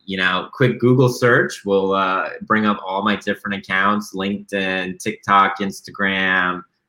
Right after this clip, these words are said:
you name it. So, you know, I'm pretty active mainly on Instagram and TikTok. Um, so yeah,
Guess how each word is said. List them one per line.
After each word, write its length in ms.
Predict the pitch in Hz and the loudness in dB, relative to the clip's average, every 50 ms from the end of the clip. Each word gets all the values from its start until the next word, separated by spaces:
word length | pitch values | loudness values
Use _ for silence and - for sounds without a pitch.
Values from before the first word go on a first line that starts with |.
| _ _ - | _ _ -2
you 140 | 104 120 120 | 0 2 4
name 280 | 117 113 123 151 151 | 4 4 4 4 2
it. 180 | 104 87 - - | 2 0 -2 -4
So, 440 | - - 113 104 104 101 98 - - - - _ | -2 0 2 4 4 4 2 0 -2 -12 -10 _
you 80 | - 107 | 0 4
know, 220 | 104 101 104 - - | 4 4 6 6 4
I'm 200 | 120 127 127 127 | 4 4 2 2
pretty 220 | - 165 180 196 | 2 2 4 4
active 600 | 185 165 156 147 - - 147 143 139 135 127 120 120 | 6 4 4 2 2 2 2 2 4 2 0 -2 -4
mainly 300 | 123 123 120 120 120 117 | -4 -4 -4 -4 -2 -2
on 140 | 113 113 110 | -2 -2 -2
Instagram 680 | 107 107 - - 107 120 117 113 113 113 110 107 104 | -2 -4 -6 -8 -6 -4 -2 -2 -2 -2 -2 -2 -4
and 220 | 98 95 92 - - | -4 -6 -10 -12 -8
TikTok. 640 | - 113 107 - - - 120 117 123 127 135 127 - - _ _ _ _ _ - | -6 -6 -6 -6 -4 -2 0 2 2 2 2 -2 -6 -14 _ _ _ _ _ -6
Um, 480 | - 104 104 101 101 95 95 92 92 98 | -4 0 0 2 0 0 -2 -4 -8 -14
so 560 | - - - 101 98 101 101 101 98 101 - _ _ _ | -10 -4 -2 0 2 2 2 0 0 -4 -8 _ _ _
yeah, 260 | 123 151 330 403 - | -6 -6 -4 -4 -6